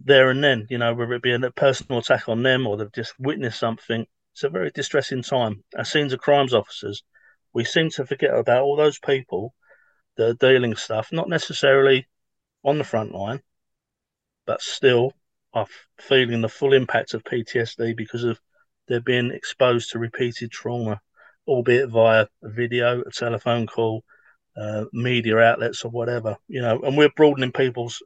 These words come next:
uh, horizons now in relation to the signs and symptoms and, and hopefully giving people the confidence, which I think is key,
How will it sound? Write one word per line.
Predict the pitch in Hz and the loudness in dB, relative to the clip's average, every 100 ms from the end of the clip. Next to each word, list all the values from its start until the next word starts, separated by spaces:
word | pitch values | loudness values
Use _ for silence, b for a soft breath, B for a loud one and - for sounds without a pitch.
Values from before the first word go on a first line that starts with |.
| 120 | 2
uh, | 117 117 - | 4 6 2
horizons | 127 127 127 113 107 98 | 4 8 8 6 0 -8
now | 113 | -6
in | 110 | -4
relation | 113 113 110 - 107 - | -2 0 0 -4 -8 -4
to | 117 113 - b b b _ _ _ _ | -4 -4 -6 b b b _ _ _ _
the | - | -8
signs | 123 170 143 113 | 0 2 2 0
and | 104 | -6
symptoms | 110 113 - 113 110 | -6 -8 -6 -6 -4
and, | 117 113 | -4 -4
and | 117 120 | -4 -2
hopefully | 135 - 113 | -2 -2 -6
giving | 131 117 | -4 -4
people | 117 113 113 | -4 -4 -6
the | 113 | -8
confidence, | 113 - 117 - 104 101 101 | -6 -2 -2 -2 -4 -4 -6
which | - 113 | -8 -2
I | 117 | -2
think | 117 113 | 0 -4
is | 110 - | -6 -8
key, | - 123 104 | -8 -4 -4